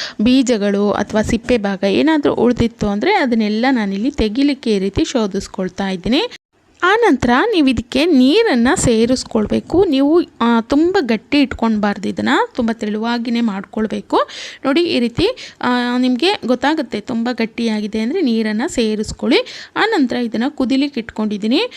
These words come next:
ಕುದಿಯೋಂಥ ಸಮಯದಲ್ಲಿ ನಾನಿಲ್ಲಿ ಒಂದು ಎರಡು ಟೀ ಸ್ಪೂನ್ ಆಗುವಷ್ಟು ದಪ್ಪ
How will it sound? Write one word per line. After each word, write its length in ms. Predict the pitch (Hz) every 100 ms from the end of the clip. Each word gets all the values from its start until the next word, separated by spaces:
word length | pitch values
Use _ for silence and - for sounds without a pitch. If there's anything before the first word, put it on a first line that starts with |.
| - -
ಕುದಿಯೋಂಥ 500 | - 262 311 311 277
ಸಮಯದಲ್ಲಿ 800 | 285 - 220 226 262 226 208 370
ನಾನಿಲ್ಲಿ 360 | 453 240 240 240
ಒಂದು 200 | 233 220
ಎರಡು 440 | 240 285 _ _
ಟೀ 140 | 277
ಸ್ಪೂನ್ 320 | 247 - 247 233
ಆಗುವಷ್ಟು 640 | 202 214 202 - 349 226
ದಪ್ಪ 260 | 240 240